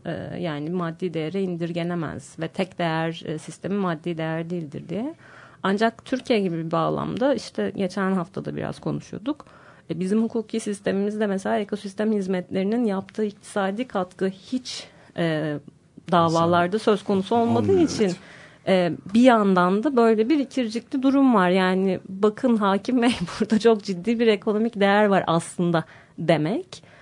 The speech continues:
Speaker 1: Bazen elimizi de güçlendirebiliyor ama o yola işte bir kere girmemek lazım, e,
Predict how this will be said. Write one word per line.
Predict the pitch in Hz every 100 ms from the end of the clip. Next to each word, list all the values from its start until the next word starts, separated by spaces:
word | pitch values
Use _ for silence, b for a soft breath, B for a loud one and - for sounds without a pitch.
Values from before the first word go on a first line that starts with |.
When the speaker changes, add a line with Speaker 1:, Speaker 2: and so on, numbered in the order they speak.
| b
Speaker 1:
Bazen | 175 208 214 233 240
elimizi | 226 220 214 214
de | 254
güçlendirebiliyor | 240 - 226 226 226 240 226 202 170
ama | 262 330 277
o |
yola | 240 226 262
işte | 233 - 240
bir | 220
kere | 214 214 285 247 220
girmemek | 220 202 147 135 139
lazım, | 143 135 131 131 127 - -
e, | 165 143 135